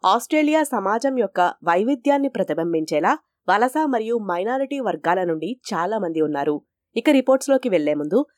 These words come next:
నా పేరు సంధ్యావేదూరి. ఎస్బీఎస్ తెలుగు వెబ్సైట్ డబ్ల్యూడబ్ల్యూ డాట్ ఎస్బీఎస్ డాట్ కామ్ డాట్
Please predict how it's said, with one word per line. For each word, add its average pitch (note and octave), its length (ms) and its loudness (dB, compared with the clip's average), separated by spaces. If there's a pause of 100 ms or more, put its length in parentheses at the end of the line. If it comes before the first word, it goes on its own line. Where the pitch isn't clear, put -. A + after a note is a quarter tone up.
(160)
నా G#3+ 100 2
పేరు G#3+ 260 0
సంధ్యావేదూరి. F#3 760 -2 (260)
ఎస్బీఎస్ D#4+ 380 0
తెలుగు B3+ 300 2
వెబ్సైట్ A#3 440 0
డబ్ల్యూడబ్ల్యూ C4+ 580 0
డాట్ B3+ 220 0
ఎస్బీఎస్ A3+ 440 -2
డాట్ F#3 180 0
కామ్ A#3+ 220 2
డాట్ B3+ 200 0